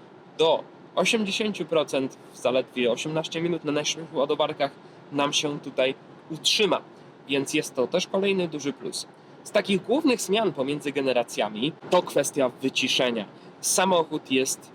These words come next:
naprawdę dużo cichszy wewnątrz po-, podczas takiej jazdy, chociażby właśnie teraz, obwodnicą. Hałas jest dużo mniejszy w środku i wynika to głównie z dwóch czynników, o które dopytałem się przede wszystkim,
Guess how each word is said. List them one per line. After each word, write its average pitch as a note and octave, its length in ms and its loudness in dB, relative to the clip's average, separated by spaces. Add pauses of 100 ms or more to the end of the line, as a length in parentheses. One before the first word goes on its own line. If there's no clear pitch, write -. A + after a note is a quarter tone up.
(120)
naprawdę C#3+ 500 0
dużo C#3+ 380 -2
cichszy B2 540 -4
wewnątrz C#3+ 420 0
po-, A#2 180 -10 (100)
podczas C3 360 -2
takiej A#2+ 340 -4
jazdy, B2 640 0
chociażby B2 340 -6
właśnie A#2 260 -4
teraz, B2+ 420 0 (340)
obwodnicą. F3+ 760 0 (160)
Hałas E3+ 560 2
jest C3 200 0
dużo F3+ 220 0
mniejszy C#3+ 360 2
w - 60 -8
środku C#3+ 480 2
i A#3+ 120 4
wynika A3+ 340 0
to F#3 140 -2
głównie D3+ 500 2
z C3 320 -4
dwóch C3 240 -8
czynników, C#3+ 440 0
o G#2 40 -8
które B2+ 220 -2
dopytałem E3 560 2
się - 120 -8
przede A#2+ 220 -8
wszystkim, D#3 360 -4